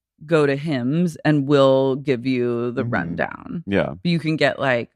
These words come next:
Speaker 1: Viagra, you can get
Speaker 2: Sex
Speaker 1: Propecia.
Speaker 2: toys.
Speaker 1: Oh.
Speaker 2: I think. It's like a sex and wellness body rejuvenation for men.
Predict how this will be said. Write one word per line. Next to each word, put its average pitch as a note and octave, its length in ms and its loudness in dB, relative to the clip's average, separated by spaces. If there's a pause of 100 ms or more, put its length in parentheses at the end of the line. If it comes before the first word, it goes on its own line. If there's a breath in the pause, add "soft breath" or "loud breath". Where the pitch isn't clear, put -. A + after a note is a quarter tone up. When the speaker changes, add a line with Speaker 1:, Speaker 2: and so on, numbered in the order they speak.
(100)
Speaker 1:
Viagra, C#3+ 840 2
you C3 100 -4
can C3 240 -4
get A#2 420 -4 (140)
Speaker 2:
Sex A2+ 240 -2
Speaker 1:
Propecia. D#3 600 2
Speaker 2:
toys. F#2 480 -4 (720)
Speaker 1:
Oh. F#3+ 480 -8 (120)
Speaker 2:
I - 80 -12
think. F2 420 -2 (600)
It's - 120 -10
like D3 120 6
a C3 60 2
sex - 520 2
and G2 160 -2
wellness F2 760 -2 (120)
body D#2+ 640 0 (640)
rejuvenation D2 920 -4 (800)
for F2 100 0
men. D#2 440 0